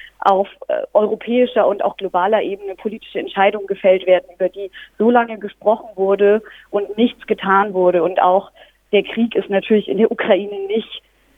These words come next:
seit Dienstag so, sondern einfach seit vielen Jahren so. Und es wurde nicht reagiert. Und es gibt durchaus Länder, auch wenn es ein riesiges Problem mit Rassismus in Polen gibt.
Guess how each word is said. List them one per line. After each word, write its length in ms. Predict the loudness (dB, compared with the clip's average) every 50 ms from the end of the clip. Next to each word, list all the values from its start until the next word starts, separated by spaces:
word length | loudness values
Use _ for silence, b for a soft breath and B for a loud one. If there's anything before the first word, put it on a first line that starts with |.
| _ _ _
seit 300 | 2 2 2 2 -2 -8
Dienstag 720 | -8 -8 -8 -8 -10 -10 -4 -2 2 2 2 0 -2 -4
so, 280 | -4 0 2 4 4 4
sondern 380 | 2 0 0 0 0 -2 0 0
einfach 640 | 0 0 -2 -4 -6 -4 -2 0 0 0 0 -4 B B B B _
seit 200 | 0 0 0 -2 -6 -12 -8
vielen 420 | -4 -2 0 2 2 0 -2 -4
Jahren 600 | -4 -2 0 0 2 0 0 0 -2 -2 -4 -4 -6 -14 _
so. 80 | -18 -14
Und 240 | -12 -12 -12 -12 -14
es 140 | -6 -2
wurde 220 | 0 0 0 -2 -4
nicht 260 | -4 -4 -4 -4 -8 -8 0
reagiert. 680 | 2 4 4 4 2 -2 0 4 4 4 4 2 -4 -10
Und 180 | -12 -14 -14 B B B B B B _
es 60 | _
gibt 180 | -6 -6 -6 _ _ _ _
durchaus 600 | 0 2 2 2 2 2 0 0 2 2 0 -2 -2 _ _ _ _ _ _ _ _ _
Länder, 420 | -2 -2 -2 -2 0 -2 -2 0
auch 180 | 0 -2 -2 -2
wenn 300 | -2 -4 -2 -4 -12 -16 -16 _
es 120 | -12 -4 -2
ein 140 | -2 -2 -2
riesiges 380 | -2 -2 -2 0 -2 -4 -4
Problem 340 | -4 -6 -4 -2 -2 -4 -4
mit 140 | -4 -2 0
Rassismus 520 | 0 0 2 0 0 0 2 -2 -2 -2
in 120 | -2 -6 -6
Polen 340 | 0 0 2 2 0 -2 -4 -10 -8 -6
gibt. 260 | -6 -6 -6 -10